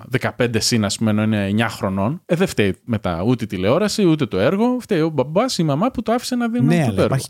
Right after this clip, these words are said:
Speaker 2: τόσο πολύ περιεχόμενο εκεί έξω. Δεν είναι μόνο η ταινία. Δηλαδή και στο YouTube και, και σε όλα αυτά τα
Speaker 1: Ε, στο YouTube. Ε, σε όλα αυτά που υπάρχουν, ε, δικλείδες ασφαλείας. Να πεις ότι το παιδί είναι δέκα χρονών,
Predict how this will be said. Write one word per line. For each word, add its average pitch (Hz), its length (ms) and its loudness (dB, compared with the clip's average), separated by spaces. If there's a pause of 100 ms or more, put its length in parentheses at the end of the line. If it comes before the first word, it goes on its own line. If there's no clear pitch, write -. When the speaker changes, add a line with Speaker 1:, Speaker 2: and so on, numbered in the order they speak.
Speaker 2:
τόσο 170 280 0
πολύ 147 220 0
περιεχόμενο 104 480 -4
εκεί 87 160 -10
έξω. 87 200 -10
Δεν 180 120 0
είναι 247 120 -2
μόνο 131 180 2
η 90 40 -6
ταινία. 76 420 -12 (220)
Δηλαδή 110 280 -4
και 160 100 -4
στο 165 160 0
YouTube 131 640 2
και, 147 260 0 (380)
και 151 120 -6
σε 190 160 0
όλα 196 160 2
αυτά 175 180 -2
τα 139 280 0 (160)
Speaker 1:
Ε, - 80 -4
στο 220 180 0
YouTube. 226 320 0 (200)
Ε, 262 140 2
σε - 140 0
όλα 247 160 2
αυτά 220 200 -2
που - 80 -8
υπάρχουν, 254 380 -2
ε, 254 40 0 (680)
δικλείδες 226 440 0
ασφαλείας. 214 460 2
Να 139 120 2
πεις 185 160 -2
ότι 170 100 0
το 170 60 0
παιδί 160 240 2
είναι 175 120 2
δέκα 165 240 -2
χρονών, 160 460 0